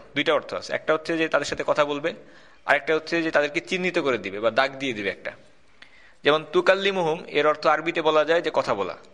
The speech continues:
তো এর আরেকটা অর্থ বলা যায় যে কালিম অথবা কালাম।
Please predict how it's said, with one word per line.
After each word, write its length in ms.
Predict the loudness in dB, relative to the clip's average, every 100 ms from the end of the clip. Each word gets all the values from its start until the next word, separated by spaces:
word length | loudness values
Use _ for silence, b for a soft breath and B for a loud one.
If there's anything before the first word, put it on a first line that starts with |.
| -20 -6
তো 80 | 0
এর 140 | 2
আরেকটা 320 | 2 2 2
অর্থ 240 | 2 2 0 0 -2 -18 -2
বলা 200 | 2 4
যায় 220 | 4 0 0 -8
যে 80 |
কালিম 420 | -2 0 2 0 -2
অথবা 240 | 0 -2
কালাম। 360 | 0 0 0